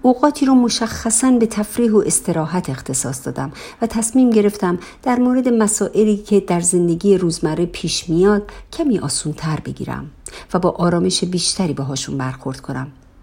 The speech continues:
از فکر کردن به مسائل، مصیبت‌ها و مشکلاتی که در گذشته اتفاق افتاده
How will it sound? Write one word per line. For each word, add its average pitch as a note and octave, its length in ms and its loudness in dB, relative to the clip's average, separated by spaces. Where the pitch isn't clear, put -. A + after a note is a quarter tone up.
از F3 140 -4
فکر E3 180 0
کردن E3+ 420 2
به D#3+ 80 0
مسائل، E3 760 0
مصیبت‌ها F#3 840 0
و F#3+ 60 2
مشکلاتی A3 640 2
که G#3 100 4
در F#3 220 0
گذشته F#3+ 540 -2
اتفاق D#3 500 -2
افتاده C#3 520 -6